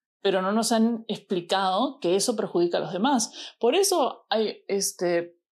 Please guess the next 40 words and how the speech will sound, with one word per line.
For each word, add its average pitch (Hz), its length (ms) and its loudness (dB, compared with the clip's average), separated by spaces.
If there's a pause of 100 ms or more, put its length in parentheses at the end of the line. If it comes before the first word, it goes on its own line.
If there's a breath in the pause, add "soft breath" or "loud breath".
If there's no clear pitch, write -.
(120)
por 220 80 4
eso 277 160 2
hay 302 80 2
políticos 240 460 0
corruptos, 285 500 0
es 220 100 0
su 247 100 -2
falta 254 260 2
de 254 60 2
empatía 226 340 2
con 233 120 2
el 196 80 0
pueblo. 233 200 2
Por 190 180 4
eso 381 280 2 (420 loud breath)
ahí, 180 480 2 (100)
eh, 180 80 -4
se 190 200 0
meten 240 420 0
a - 20 0
la 180 100 0
carrera 180 280 0
de 202 80 0
política, 196 720 -2
no 226 260 4
porque 311 220 -2
estén 233 240 2
pensando 233 340 2
en 233 80 2
el 202 100 0
beneficio 180 460 -6
de 180 60 -2
todos, 233 400 0
están 233 180 0
pens-, 220 300 -2
pensando 208 320 -2
en 240 40 2
solo 240 200 2
su 240 100 -2
beneficio. 180 520 -2